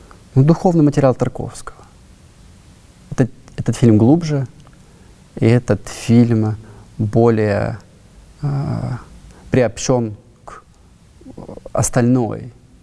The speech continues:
киновселенной Тарковского. Он начинается с того, как мальчик несёт ведро воды. И, кстати, последний фильм Тарковского тоже закончится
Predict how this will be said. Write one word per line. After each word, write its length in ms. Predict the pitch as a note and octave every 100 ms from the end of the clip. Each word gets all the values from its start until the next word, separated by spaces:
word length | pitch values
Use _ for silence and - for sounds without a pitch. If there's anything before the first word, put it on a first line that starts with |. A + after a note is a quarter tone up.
| _ _ _ _ _
киновселенной 720 | - A2 G#2 B2 A2+ G#2 G2+
Тарковского. 720 | G2+ A2 - - - - C3+ C3 - - - - - - - - - - - - - - -
Он 160 | B2+ B2
начинается 540 | - - B2 A2+ -
с 20 |
того, 160 | - A2+
как 160 | A2
мальчик 380 | A#2+ A2 - A2
несёт 300 | A2+ A#2+ A2+
ведро 280 | A2+ A2+ A2
воды. 400 | A#2+ A#2+ G2+ G2 - - - - -
И, 160 | A#2 G#2+
кстати, 840 | - - A2+ G2+ - G#2+ G2 A2+ - - - -
последний 460 | A2 C#3 C3 G#2+
фильм 200 | G2+ G#2+
Тарковского 580 | G#2+ G#2+ C3 C3+ - B2+
тоже 280 | A#2 G2+ G2+
закончится 840 | G2 - B2 A#2 A#2 - - G2+